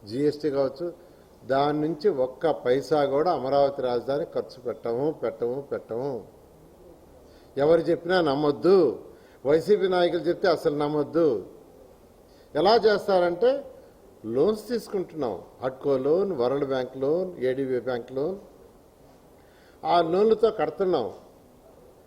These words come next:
ల్యాండ్ వాల్యూ పెరిగిన తర్వాత, ఆ, దాన్ని అమ్మేసి తీరుస్తున్నాం. ఒక వెల్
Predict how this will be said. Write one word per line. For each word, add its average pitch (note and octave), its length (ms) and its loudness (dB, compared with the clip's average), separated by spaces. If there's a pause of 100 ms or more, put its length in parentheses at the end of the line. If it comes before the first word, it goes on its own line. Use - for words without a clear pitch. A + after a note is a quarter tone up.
ల్యాండ్ A3+ 280 4
వాల్యూ B3+ 280 8
పెరిగిన A3+ 300 4
తర్వాత, B3+ 380 6 (760)
ఆ, F3+ 120 2
దాన్ని F3 300 2
అమ్మేసి G3 760 4
తీరుస్తున్నాం. C#3 640 -2 (180)
ఒక F#3 160 -4
వెల్ G3+ 300 -2